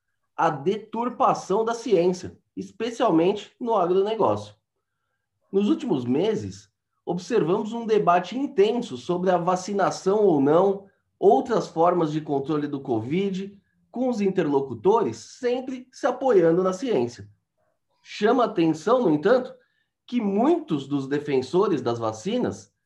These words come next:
que são, em sua maioria, transgênicas, são opositores ferrenhos do agronegócio moderno, críticos, inclusive, das sementes transgênicas. E para falar sobre esse assunto, hoje nós vamos conversar com a engenheira agrônoma Maria Tereza Pedroso,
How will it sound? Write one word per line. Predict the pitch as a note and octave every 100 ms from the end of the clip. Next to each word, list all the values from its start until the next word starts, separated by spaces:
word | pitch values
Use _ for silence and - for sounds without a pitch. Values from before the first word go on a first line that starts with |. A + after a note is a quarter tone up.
| _
que | - C#4
são, | - F#3+ B3
em | D3
sua | D3+ C3
maioria, | B2+ B2 B2 A#2+
transgênicas, | C3 A#2 A#2 D3+ A3 D#3 G2+ - - _ _ _ _
são | - C4 D4 - -
opositores | B3+ - C#4+ C#4 G3+ G3+ A3+ G#3+ -
ferrenhos | - A3 A3 F#3 G3+ G3+
do | G#3
agronegócio | G3 G3+ G#3 G#3 G3 G3
moderno, | A3 A#3 D#3+ D3 C3 G#2 - _ _ _ -
críticos, | G3+ G#3 G3+ - F#3+
inclusive, | G#3+ A3 G3+ F3 C#4 A#3+ A#2 - -
das | G#3+ A3+
sementes | - C4 F3 C#3 C#3
transgênicas. | - G3+ B3 A3 C3 A#2 A2+ - _ _ _ _ _ _ _ -
E | G3+
para | - B3
falar | D4 C4 F#3
sobre | F#3+ D#3+
esse | D3+ B2
assunto, | G#2 - A3+ G3 - _ _ _ _ -
hoje | G3 A#3+ D3
nós | C3 D3+
vamos | F3 F#3
conversar | F#3 F3+ F3 E3 F3+
com | F3+
a | F3
engenheira | F3+ E3+ E3+ F#3+ G#3
agrônoma | D3 C#3+ E3+ F#3 F3+
Maria | F3 E3 F#3 A3
Tereza | A3 F3+ F#3 G3
Pedroso, | G#3 D3 C3+ E3 C#3+ -